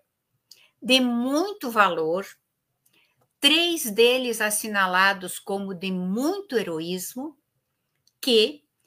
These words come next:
mesmo tendo se descoberto que era uma jovem, o oficial não deixou que desse baixa. E ela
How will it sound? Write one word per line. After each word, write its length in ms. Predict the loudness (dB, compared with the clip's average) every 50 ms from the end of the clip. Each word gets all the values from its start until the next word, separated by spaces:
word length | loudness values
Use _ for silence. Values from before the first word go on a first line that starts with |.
| _ _ -6
mesmo 640 | -4 -2 0 2 2 0 0 -2 -4 -4 -4 -4 -6
tendo 560 | -6 _ -4 -4 -2 -2 -4 -6 -6 -6 -4
se 520 | -2 -2 0 0 0 0 0 2 0 0 0
descoberto 1120 | -2 -2 -2 -2 -2 -2 -4 0 0 0 0 0 -2 -2 -2 -4 -8 -12 -18 -18 -18 _
que 200 | -8 -4 -2 -2
era 340 | -2 -2 -2 -2 -2 -4 -4
uma 340 | -4 -4 -4 -4 -4 -4 -4
jovem, 760 | -6 -6 -4 -2 0 2 2 2 0 -2 -4 -6 -6 -8 -12 _ _ _ _ _ _ _ _ _ _ _ _ _ 0
o 200 | 2 4 4 4
oficial 840 | 2 0 -2 -4 -4 -2 0 2 4 4 4 4 2 0 -6 _ _ _ _ _ _
não 680 | -4 -2 0 2 2 4 4 4 2 0 -2 -4 -8 -6
deixou 680 | 0 4 4 4 4 0 -6 -6 0 2 4 4 2 0
que 220 | -2 -6 -8 -6
desse 420 | -4 -4 -4 -4 -4 -6 -6 -6
baixa. 640 | -4 -2 0 0 0 0 -2 -6 -8 -8 -10 -14 _ _ _ _ _ _ _ _ _ _ _ _ _ _ _ _ _ _ _ _ _ _ _ _ _ _ _ _ _ _ -6
E 180 | -2 0 2
ela 280 | 4 4 2 2 0